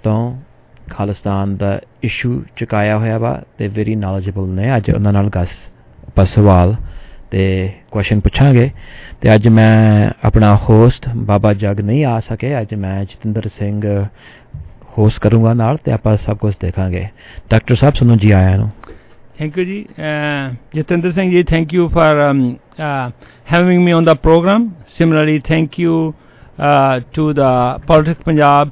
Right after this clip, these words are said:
Speaker 2: ਟੀ ਵੀ station, uh, ਜਿਨ੍ਹਾਂ ਨੇ ਕਿ ਸਾਨੂੰ ਮੌਕਾ ਦਿੱਤਾ ਕਿ ਅਸੀਂ ਆਪਣੇ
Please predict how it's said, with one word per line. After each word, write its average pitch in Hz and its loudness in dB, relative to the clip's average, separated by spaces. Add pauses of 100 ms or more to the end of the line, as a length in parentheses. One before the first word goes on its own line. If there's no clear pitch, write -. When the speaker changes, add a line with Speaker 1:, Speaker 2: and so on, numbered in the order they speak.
Speaker 2:
ਟੀ 170 0
ਵੀ 165 0
station, 190 0
uh, - -8
ਜਿਨ੍ਹਾਂ 160 0
ਨੇ 151 0
ਕਿ 143 -4
ਸਾਨੂੰ 151 0
ਮੌਕਾ 143 2
ਦਿੱਤਾ 165 2
ਕਿ 160 -4
ਅਸੀਂ 160 -2
ਆਪਣੇ 156 -4